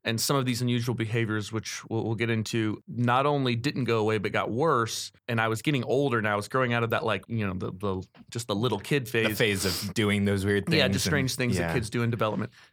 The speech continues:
Speaker 1: They, they were like, "Yeah, this is, this is unusual." Um, and so they took me into,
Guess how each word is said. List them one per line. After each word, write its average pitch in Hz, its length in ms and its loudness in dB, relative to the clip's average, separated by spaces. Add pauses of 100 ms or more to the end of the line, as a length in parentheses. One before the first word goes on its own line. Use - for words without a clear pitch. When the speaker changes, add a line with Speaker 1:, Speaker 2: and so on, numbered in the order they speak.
Speaker 1:
They, 147 300 2
they 143 120 0
were 143 80 2
like, 131 180 0
"Yeah, 135 160 4
this 160 220 2
is, 170 220 0
this 170 180 0
is 175 120 -2
unusual." 135 640 2
Um, 117 280 2
and 117 180 0
so 123 120 -2
they 117 120 2
took 120 220 -4
me 117 140 0
into, 110 560 0